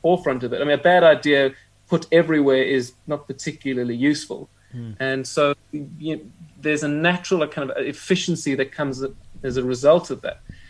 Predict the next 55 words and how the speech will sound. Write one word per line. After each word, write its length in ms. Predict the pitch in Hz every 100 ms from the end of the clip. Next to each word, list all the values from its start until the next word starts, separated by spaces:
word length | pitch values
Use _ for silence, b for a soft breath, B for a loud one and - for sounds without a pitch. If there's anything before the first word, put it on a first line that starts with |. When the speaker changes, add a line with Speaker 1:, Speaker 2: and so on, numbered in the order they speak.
| B -
Speaker 1:
That 180 | 160 -
doesn't 360 | 202 220 175
necessarily 720 | 165 165 151 - 170 156 147
mean 440 | 147 143 139 131 - B _
that 160 | 147 -
every 280 | 170 170 160
ad, 260 | 151 151 135
I, 220 | 135 123 - -
you 140 | 147
know, 60 | 127 - - -
every 360 | 175 156 160
ad 200 | 156 151
has 340 | 139 160 160 -
to 100 | 143
be, 560 | 135 131 131 127 123 - _
you 140 | - 127
know, 220 | - - 139
a 80 | 123
huge 480 | - - 156 135 - _
talking 400 | - 175 175 151
point, 300 | 127 120 - - -
you 140 | 139
know. 200 | 131 123 123 B B -
But, 200 | - - -
you 140 | 254
know, 40 |
we've 120 | 233 220
got 100 | 233
a 40 |
great 340 | - 196 190 -
pr-, 140 | - -
promotion 400 | - 185 185 185
at 100 | 170
the 60 | 180
moment, 260 | 202 190 143
for 60 |
example. 260 | 131 131 123
It's 80 | 135
the 80 | 180
quarter 360 | - 190 175 - _
chicken 320 | - 165 160
and 100 | 151
a 60 | 147
side, 340 | 151 147 147
which 180 | 147 147
is, 140 | 143 165
you 80 |
know, 80 | 147 135
one 220 | 131 151
of 20 |
the 40 | 143
most 240 | 139 -
popular 380 | - 135 135 131
Nando's 400 | 127 127 123 127
dishes. 440 | 135 123 131 -